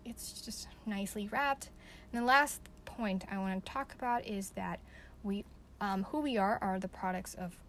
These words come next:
our parents. Bit of a weird thing to talk about, but I think this book, um, really paints how, like, children are products of parents. So we take a look over Frances' mom. She's a very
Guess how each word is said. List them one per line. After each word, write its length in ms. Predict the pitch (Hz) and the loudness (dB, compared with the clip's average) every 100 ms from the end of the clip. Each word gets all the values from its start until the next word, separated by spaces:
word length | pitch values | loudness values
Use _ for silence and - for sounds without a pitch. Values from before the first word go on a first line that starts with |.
| - - | -16 -10
our 260 | 175 170 185 | -8 -6 -8
parents. 580 | - 254 240 160 - - - - - - - - - - - - - - - - | -6 -4 -2 -4 -4 -6 -8 -20 -20 -20 -18 -20 -20 -20 -18 -16 -16 -18 -18 -4
Bit 140 | 320 294 | 2 4
of 200 | 208 196 | 4 0
a 80 | |
weird 340 | 190 - 202 - | 0 2 0 2
thing 160 | 202 185 | 2 2
to 60 | 180 | 0
talk 220 | 196 - | -2 -4
about, 240 | - 170 | -6 -6
but 100 | - | 0
I 140 | 226 233 - - - | 0 -2 -8 -18 -6
think 140 | 349 320 | -2 -2
this 140 | 269 | -2
book, 180 | 240 220 - - | -2 -2 -4 -2
um, 380 | 190 190 190 | 0 2 2
really 240 | 196 214 226 | 2 0 0
paints 400 | 214 190 190 - | -2 -2 -2 -2
how, 240 | 180 170 | -2 -2
like, 380 | 175 175 - - - - - - - - - - - - - - - - - - - - - - - - - | 0 -2 -6 -14 -18 -20 -20 -20 -20 -20 -20 -20 -20 -20 -20 -20 -20 -20 -20 -20 -20 -20 -20 -20 -20 -20 -10
children 640 | - 214 214 208 208 208 208 - | 0 4 4 4 4 4 0 -2
are 500 | 185 180 180 185 180 - - - | 2 4 6 4 2 -4 -16 -6
products 600 | - 190 190 208 - - | 2 4 4 0 -4 -6
of 180 | 180 180 | -4 -4
parents. 440 | - 196 214 202 - | -4 -4 -2 -2 -4
So 200 | - 208 | -4 0
we 140 | 196 196 | 2 2
take 160 | 220 | 0
a 60 | 202 | 2
look 180 | 190 190 | 2 2
over 180 | 190 185 | 0 0
Frances' 360 | - 190 190 | -2 -2 0
mom. 380 | 190 220 214 208 | 2 2 4 2
She's 160 | 208 180 | 2 -2
a 40 | |
very 380 | 196 196 190 | 0 0 0